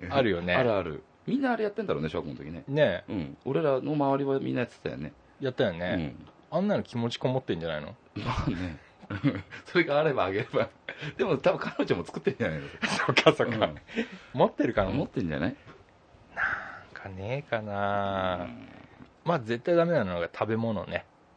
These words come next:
Speaker 2: あー、ダメかな。
Speaker 1: ダメ、俺食べ物嬉しくない。
Speaker 2: あ、そう。
Speaker 1: 誕生日に食べ物もらって嬉しい？さっきも聞いたけど、本当のとこ言うとどう？
Speaker 2: 食べ物もらってね、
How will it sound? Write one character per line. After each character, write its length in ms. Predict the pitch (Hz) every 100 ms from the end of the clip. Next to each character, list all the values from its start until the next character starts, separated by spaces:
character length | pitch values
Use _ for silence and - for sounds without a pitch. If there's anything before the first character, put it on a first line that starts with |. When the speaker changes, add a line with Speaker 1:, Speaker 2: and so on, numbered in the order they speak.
| -
Speaker 2:
あ 600 | 80 78 64 62 62 -
ー、 40 |
ダ 100 | 90
メ 60 | 98
か 100 | 73
な。 220 | 65 65 - -
Speaker 1:
ダ 180 | - -
メ、 120 | 110
俺 180 | 107 110
食 200 | 110 131
べ 60 | 143
物 220 | 151 110
嬉 200 | 87 92
し 40 |
く 80 | -
な 160 | 90 82
い。 40 | - -
Speaker 2:
あ、 100 | 85
そ 340 | - 78 65
う。 160 | - -
Speaker 1:
誕 200 | - 131
生 200 | 208 185
日 60 | 120
に 80 | 92
食 140 | 101
べ 40 | 113
物 380 | 135 120 92 - -
も 120 | 90
ら 80 | 90
っ 20 |
て 100 | 87
嬉 200 | 90 95
し 60 | -
い？ 260 | 120 80 - - _ _ -
さ 160 | -
っ 20 | 107
き 120 | -
も 80 | 85
聞 160 | -
い 20 | 92
た 120 | 113
け 100 | 95
ど、 200 | 80 - - - _ _ -
本 200 | 143 151
当 140 | -
の 120 | 165
と 100 | 160
こ 100 | 156
言 120 | 110
う 40 | 92
と 100 | 82
ど 300 | 95 85 -
う？ 100 | - - _ -
Speaker 2:
食 200 | - 87
べ 100 | 92
物 320 | 92 95 95 82
も 180 | 80
ら 100 | 82
っ 40 | 85 - _ _ -
て 180 | 80
ね、 340 | 76 76 69